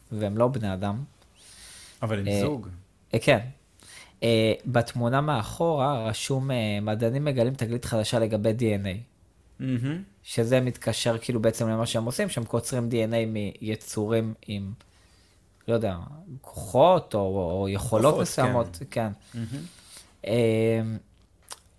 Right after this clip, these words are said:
Speaker 1: השלישייה, אה, מצליחה לחדור לבסיס, ואגב, הבסיס הזה הוא בסיס א-, אמיתי בסקוטלנד.
Speaker 2: די.
Speaker 1: כן, לאיפה שהם מגיעים.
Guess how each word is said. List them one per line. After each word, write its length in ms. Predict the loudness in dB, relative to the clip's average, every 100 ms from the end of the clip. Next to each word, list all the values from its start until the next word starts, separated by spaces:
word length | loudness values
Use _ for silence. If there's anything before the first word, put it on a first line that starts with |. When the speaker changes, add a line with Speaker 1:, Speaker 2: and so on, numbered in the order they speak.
| 0
Speaker 1:
השלישייה, 920 | 2 2 0 0 4 8 8 6 4 0 -4 0
אה, 140 | 0
מצליחה 440 | 0 -4 -6 -2 -2
לחדור 520 | -2 -2 2 2 4
לבסיס, 1000 | 2 2 0 -2 -2 -6 -2 -4 -4 -10 -14 -4
ואגב, 320 | -2 4 4
הבסיס 400 | 4 0 -6 -2
הזה 120 | -2
הוא 80 | -2
בסיס 380 | -4 -6 -8 -8
א-, 500 | -8 -8 -6 -6 -4
אמיתי 420 | -6 -6 -6 -6 -8 _ _ -6
בסקוטלנד. 720 | -6 -2 -2 0 -2 -2 -6 -16 _ _ _ _ _ _ -10
Speaker 2:
די. 360 | -6 -2 -2 -2 -6 -14 _ -6
Speaker 1:
כן, 300 | -2 -2 -4 -10 -6
לאיפה 320 | -4 -4 -4
שהם 180 | -4 -4
מגיעים. 400 | -4 -4 -4